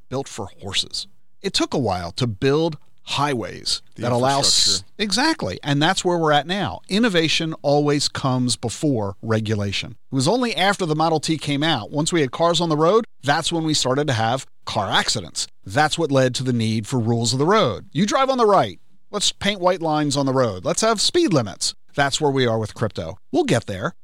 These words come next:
Speaker 1: Those who want to wait, fine, go ahead and wait. You'll eventually own it just because it'll be a natural part of the investment landscape. If you want to invest in it now, you're taking greater risk. It's gonna be really bumpy,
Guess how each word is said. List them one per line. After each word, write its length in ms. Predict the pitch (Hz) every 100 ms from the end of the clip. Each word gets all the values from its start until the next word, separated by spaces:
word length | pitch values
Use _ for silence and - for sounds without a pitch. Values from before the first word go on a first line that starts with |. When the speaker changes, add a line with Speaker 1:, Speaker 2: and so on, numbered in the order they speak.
| - -
Speaker 1:
Those 240 | 151 196
who 60 | 214
want 120 | 202
to 80 | 143
wait, 400 | 147 262 302 - - - -
fine, 460 | - 294 403 98 71
go 140 | 120 135
ahead 180 | 165 240
and 140 | 285
wait. 300 | 381 392 - - - - -
You'll 220 | 147 196 202
eventually 560 | 139 240 269 262 170
own 180 | 180 302
it 180 | 127 - - - -
just 380 | 165 190 - - - - -
because 380 | 175 170 185 180
it'll 140 | 185
be 180 | 165 185
a 60 | 160
natural 460 | 131 160 175 208
part 300 | - 139 135 151
of 60 |
the 120 | 151 143
investment 460 | 120 120 - 156
landscape. 500 | 202 285 - 117 87 - -
If 100 | -
you 80 | 113
want 220 | 120 160
to 100 | 190
invest 320 | 151 165 165
in 100 | 160
it 100 | 143 135
now, 360 | 139 165 247 214
you're 160 | 113
taking 320 | 110 120 117 151
greater 280 | 170 196
risk. 360 | 247 294 247 -
It's 120 | 113
gonna 160 | 127 123
be 120 | 143
really 280 | 156 196 233
bumpy, 580 | - 320 294 156 147